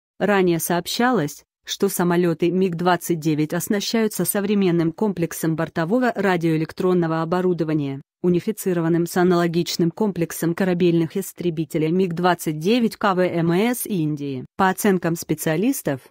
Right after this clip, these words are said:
предложенная индийским В В С модернизация истребителей миг двадцать девять и вариант миг двадцать девять упк является оптимальной по критерию эффективность-стоимость.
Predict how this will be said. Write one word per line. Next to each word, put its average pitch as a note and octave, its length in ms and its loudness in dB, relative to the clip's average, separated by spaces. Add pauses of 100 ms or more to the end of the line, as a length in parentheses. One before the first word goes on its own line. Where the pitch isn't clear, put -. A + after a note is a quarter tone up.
(240)
предложенная F#3+ 720 4
индийским E3+ 680 0
В D#3+ 100 -4
В D3+ 80 -2
С D#3+ 280 0
модернизация D#3 920 -2
истребителей F3+ 680 -2
миг F#3 260 0
двадцать F#3 460 -2
девять F3 320 4
и F#3 40 0
вариант F3+ 480 0
миг F#3 220 0
двадцать E3 400 -2
девять D#3 400 -2
упк - 240 -10
является G3+ 580 0
оптимальной D#3 600 0
по E3+ 120 -10
критерию D#3+ 580 0
эффективность-стоимость. C#3+ 1500 -4